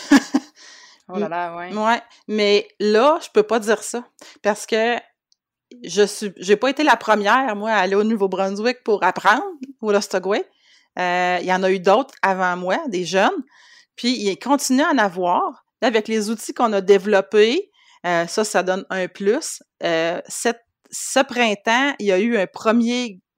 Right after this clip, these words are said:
Speaker 2: groupe en ligne d'apprenants, euh, de la communauté, un groupe d'études de langue.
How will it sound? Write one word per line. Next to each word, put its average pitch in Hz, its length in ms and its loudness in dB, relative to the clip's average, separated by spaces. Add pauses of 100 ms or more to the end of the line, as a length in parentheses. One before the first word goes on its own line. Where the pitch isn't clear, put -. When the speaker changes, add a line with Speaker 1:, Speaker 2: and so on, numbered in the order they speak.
(140)
Speaker 2:
groupe 208 560 -4 (280)
en 196 200 4
ligne 202 680 2
d'apprenants, 190 680 0 (1080)
euh, 160 160 -2
de 170 160 2
la 233 160 4
communauté, 226 760 0 (520)
un 180 120 -4
groupe 196 260 -4 (800)
d'études 202 520 0
de 190 80 4
langue. 202 520 2